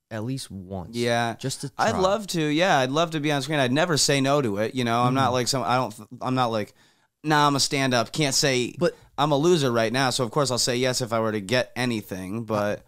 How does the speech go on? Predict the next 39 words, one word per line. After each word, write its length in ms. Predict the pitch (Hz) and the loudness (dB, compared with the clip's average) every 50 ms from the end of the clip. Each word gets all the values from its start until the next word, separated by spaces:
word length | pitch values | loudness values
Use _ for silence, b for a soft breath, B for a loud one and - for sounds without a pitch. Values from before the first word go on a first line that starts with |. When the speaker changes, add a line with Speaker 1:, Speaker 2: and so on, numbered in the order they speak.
| _ | _
Speaker 1:
I'm, 320 | - 147 156 160 156 139 - - - | -4 -2 0 0 -2 -4 -6 -6 -4
Speaker 2:
and 180 | 123 123 123 127 | 0 0 2 2
Speaker 1:
I 40 | 123 | 0
Speaker 2:
I 40 | |
want 360 | 127 117 131 143 139 113 - - | 0 0 0 0 0 0 -2 -8
to. 120 | 101 - - - _ - | -12 -12 -14 -16 _ -6
Speaker 1:
I 180 | 135 151 165 | -2 0 0
actually 440 | 170 175 - - 180 170 156 143 127 | 0 0 -2 -2 -2 -2 0 -2 -2
really 560 | 117 113 120 135 143 156 156 165 160 147 139 | -4 -4 -2 -2 0 0 0 0 -2 -2 -2
appreciate 840 | 123 117 - - - 139 135 131 - - 123 117 107 104 90 - - | -4 -6 -8 -10 -6 -6 -4 -4 -6 -6 -6 -4 -4 -4 -6 -8 -12
your 440 | - 110 113 107 104 101 98 92 92 | -14 -10 -8 -6 -4 -4 -6 -6 -8
point 300 | - _ - - 123 113 107 | -10 _ -12 -8 -8 -6 -6
of 80 | 98 | -6
view, 200 | 95 101 104 104 | -6 -8 -8 -8
though, 280 | 95 87 73 57 - - _ _ - | -8 -8 -10 -12 -14 -18 _ _ -14
because 380 | 123 120 - 143 131 120 110 | -12 -8 -4 -4 -4 -2 -4
it's 340 | 120 117 104 - - - 117 | -6 -6 -6 -8 -12 -12 -14
fresh, 640 | - - - 135 120 104 - - - - - - - _ _ _ _ _ _ _ - | -12 -4 -2 0 0 0 -2 -6 -14 -18 -18 -18 -20 _ _ _ _ _ _ _ -14
you 140 | 120 123 123 | -8 -6 -4
know? 180 | 120 117 120 127 | -2 -2 -2 -2
Speaker 2:
Yeah. 200 | 123 117 117 110 - - | -2 -4 -4 -6 -6 -4
Speaker 1:
It 60 | 135 | -2
really 280 | 143 151 160 160 165 156 | 0 0 2 2 0 0
is, 120 | 139 - | 0 -2
and 140 | - 139 139 | -2 -2 -2
it's 160 | 131 - - - - | -4 -6 -8 -10 -6
honest. 720 | 123 135 143 143 131 107 95 82 76 - - - - - _ _ _ _ _ _ | -4 -2 -2 -2 -2 -4 -6 -8 -12 -14 -18 -20 -20 -20 _ _ _ _ _ _
You 80 | 131 127 | -12 -10
can 120 | 135 127 | -8 -8
tell 240 | - - 160 143 143 | -4 0 0 0 0
because, 460 | 127 131 120 - 139 127 120 110 - _ _ _ _ _ _ _ _ - | 0 -2 -4 -2 -2 -2 -2 -4 -6 _ _ _ _ _ _ _ _ -8
um, 600 | 120 120 117 113 110 107 104 101 98 92 104 - _ _ _ _ _ _ _ _ _ _ _ _ _ _ - | -4 -4 -2 -2 -2 -2 -4 -4 -6 -8 -10 -12 _ _ _ _ _ _ _ _ _ _ _ _ _ _ -8
I 60 | 147 | -6
don't 160 | 160 156 131 | -4 -4 -4
know, 160 | 113 110 113 | -4 -4 -4
it 100 | - 139 | -4 -4
just 240 | - - 165 - - | -4 -4 -4 -6 -6
feels 500 | - - - 139 147 151 147 143 131 117 - | -10 -8 -4 -2 0 0 0 0 -2 -4 -4
like 280 | 117 113 110 101 - | -2 -2 -2 -4 -8